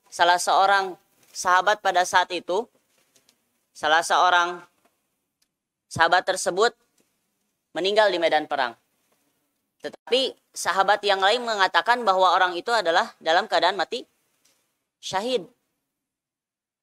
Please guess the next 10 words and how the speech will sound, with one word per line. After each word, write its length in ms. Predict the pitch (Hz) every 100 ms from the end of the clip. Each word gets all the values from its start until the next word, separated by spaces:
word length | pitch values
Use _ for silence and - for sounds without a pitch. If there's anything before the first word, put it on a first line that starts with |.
| _ _ _ _ _ _ _
Namun 400 | 175 220 226 254
Rasulullah 560 | 190 185 226 226 226 226
Shallallahu 400 | 220 202 202 196
Alaihi 240 | 196 190
Wasallam 400 | 185 220 233 247
mengatakan 400 | 208 208 214 247
dia 240 | 196 214 269 _ _ _ _ _ _ _ _ _ _ _ _ _ -
dalam 120 | 180
keadaan 400 | 208 196 143 202 262 _ _ _ _ _ _ _ _ _ _ _ _ _ _ _ _ _ _ _
kafir 480 | 175 190 247 240